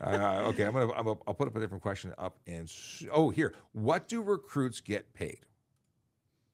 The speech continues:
Speaker 2: Well, that's a question that I should probably go to the page for and show you on screen, because when you go to T P S dot C A forward slash careers,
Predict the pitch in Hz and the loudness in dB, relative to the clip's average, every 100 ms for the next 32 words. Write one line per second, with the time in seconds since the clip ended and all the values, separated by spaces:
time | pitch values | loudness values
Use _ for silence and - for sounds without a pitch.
0 | _ 82 87 123 - - 87 82 90 101 | _ -6 -2 -2 -4 -8 -6 -6 -10 -10
1 | - _ - 87 80 82 - 180 143 80 | -14 _ -10 -8 -8 -6 -4 -4 -4 -6
2 | 80 - 73 76 - 123 143 139 - 50 | -8 -10 -8 -10 -8 -8 -8 -10 -12 -12
3 | 110 - _ - 82 - 117 - - 78 | -12 -20 _ -12 -10 -8 -6 -6 -8 -12
4 | - - 101 85 73 76 78 85 90 95 | -14 -12 -10 -8 -10 -10 -10 -8 -6 -6
5 | 82 107 185 160 - - 98 - 85 78 | -2 4 6 4 0 -8 -8 -6 -6 -6
6 | - - _ _ _ - 82 113 117 - | -8 -12 _ _ _ -16 0 2 2 -2
7 | 98 85 76 - 135 127 95 - 101 82 | -2 -2 -4 -4 0 2 0 -2 -2 -2
8 | - 87 87 92 82 | -8 -6 -4 -6 -8